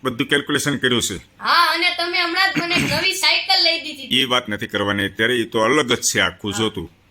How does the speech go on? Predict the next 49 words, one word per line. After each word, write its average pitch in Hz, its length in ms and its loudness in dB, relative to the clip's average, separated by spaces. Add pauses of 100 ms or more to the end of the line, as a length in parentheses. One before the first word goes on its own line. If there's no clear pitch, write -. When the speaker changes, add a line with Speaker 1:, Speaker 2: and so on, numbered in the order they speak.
(100)
Speaker 1:
તને 98 160 -2
અત્યારે 127 260 0
યાદ 131 240 2
આવે 135 220 2
છે, 139 200 0
તે 120 120 0
લખ્યું 117 320 0
જ - 40 -12
નથી 139 200 0
અંદર. 98 240 0
લખ્યું 120 280 -2
છે 135 100 2
અંદર? 143 360 0 (120)
Speaker 2:
નહીં, 240 240 -8
નહીં. 240 300 -8
Speaker 1:
દોસ્તો, 127 300 0
આ 120 80 4
ઈલુનું 120 380 0
રાઇટિંગ 120 280 -2
બતાવો 123 280 -2
તો, 120 120 -4
પહેલા 113 160 0
બતાવો 107 320 0
તો 117 100 -4
બેટા. 117 500 0 (800)
બાજુમાં 113 640 0
કેલ્ક્યુલેટર 107 560 -2
લઈને 107 300 0
બેઠો 107 400 -2
છે 117 300 0
અને 110 400 -4
એની 110 180 -2
રીતે 107 240 -2
લખે 101 440 -2
છે. 110 180 -2
મોબાઈલની 104 420 -2
અંદર 101 240 -2
કેલ્ક્યુલેટર 101 600 -4
છે 120 260 0 (600)
અને 110 320 0
ખૂબ - 280 -10
સારી 107 240 0
વાત 107 240 -2
કહેવાય, 107 160 0
બધું 101 240 -2
લખ્યું 95 280 -4
છે 101 80 -4
સારી 95 380 0
રીતે, 98 380 -4